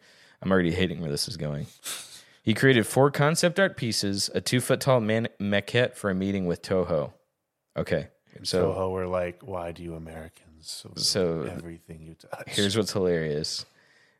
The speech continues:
Speaker 1: Tatopoulos and Emmerich, they attended the meeting to pitch their Godzilla statue and their, their statue
Speaker 2: Mm-hmm.
Speaker 1: and their artwork. They had four concept arts, and they unveil it.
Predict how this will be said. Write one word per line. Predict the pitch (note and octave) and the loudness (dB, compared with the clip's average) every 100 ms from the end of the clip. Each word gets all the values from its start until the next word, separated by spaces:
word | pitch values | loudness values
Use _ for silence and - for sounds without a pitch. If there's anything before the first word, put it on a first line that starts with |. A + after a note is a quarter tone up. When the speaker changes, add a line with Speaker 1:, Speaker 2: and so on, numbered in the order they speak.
| - | -10
Speaker 1:
Tatopoulos | G#2+ A#2+ A#2 - B2+ A#2+ - - | -2 4 4 4 2 4 2 -2
and | F#2+ G2+ | -2 0
Emmerich, | E2+ G2 F2+ E2 D2 - | 2 2 2 0 -2 -2
they | E2+ | -2
attended | D#2 F#2+ G#2 | -2 -4 -2
the | A#2 | -2
meeting | C3 A#2 G2 | -2 -2 -2
to | E2+ | -4
pitch | - F2 - | -6 -8 -6
their | F#2 | -4
Godzilla | F#2 F2+ F2 E2+ D#2+ | 0 0 0 0 0
statue | - E2+ D#2 - E2 D2+ | 0 -2 -2 -4 -4 -4
and | D2+ | -4
their, | D#2+ - | -6 -6
their | E2 | -6
statue | D#2+ A2+ A2 - A2 G#2+ | 0 4 4 4 0 0
Speaker 2:
Mm-hmm. | G#2 G2+ F#2+ F#2+ G#2+ A#2+ | -2 -4 -4 -4 -6 -2
Speaker 1:
and | F#2 F2+ F2+ | 0 2 4
their | E2+ E2 - - | 2 0 -2 0
artwork. | F2 - D2 D2 | -2 -2 -6 -4
They | |
had | D#2+ | -4
four | - - G2+ A2 A2+ | -4 2 6 6 4
concept | G#2+ G2+ F#2+ - F2 - | 0 -4 -4 -4 -4 -2
arts, | D#2 C#2+ - - - - | -2 -2 -6 -8 -8 -6
and | E2+ E2+ | -4 -2
they | - | 0
unveil | G2 A#2 A#2+ C3 A#2 | 2 4 6 8 8
it. | F2 | 6